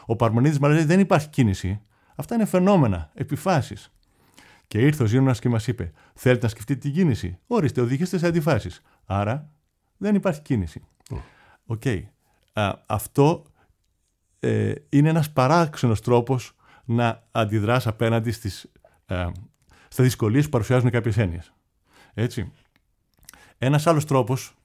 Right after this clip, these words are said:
Speaker 1: πιο πατροπαράδοτος, πιο συνηθισμένος, είναι να πεις, "Οκ, ε, εγώ δεν εφάρμοσα καλά τις εννοιές μου, γιατί το βλέπω ότι υπάρχει κίνηση".
Speaker 2: Μμμ.
Speaker 1: Ο Χέγγελ λέει,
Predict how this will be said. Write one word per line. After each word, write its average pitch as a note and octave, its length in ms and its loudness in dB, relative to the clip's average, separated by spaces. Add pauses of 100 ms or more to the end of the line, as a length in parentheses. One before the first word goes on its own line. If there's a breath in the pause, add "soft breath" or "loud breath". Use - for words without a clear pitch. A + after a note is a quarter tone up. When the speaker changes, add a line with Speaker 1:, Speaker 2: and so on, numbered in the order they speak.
Speaker 1:
πιο C#3+ 220 2
πατροπαράδοτος, G2+ 800 -2
πιο B2 120 0
συνηθισμένος, G2+ 640 -4 (160 soft breath)
είναι C3+ 140 2
να C3 60 2
πεις, D3 140 -2
"Οκ, C#3+ 140 -4
ε, A#2+ 160 2 (340 loud breath)
εγώ A#2+ 460 2
δεν C3 140 4
εφάρμοσα A2+ 440 0
καλά A2+ 200 0
τις A2 100 -8
εννοιές G2 360 -2
μου, A2 140 -2
γιατί A2+ 220 -4
το B2+ 120 -2
βλέπω C#3+ 280 4
ότι G#2 120 -2
υπάρχει G2+ 300 -4
κίνηση". F#2 440 -6
Speaker 2:
Μμμ. F#2+ 200 -8 (720)
Speaker 1:
Ο A2 120 0
Χέγγελ D3+ 400 2
λέει, A#2+ 440 0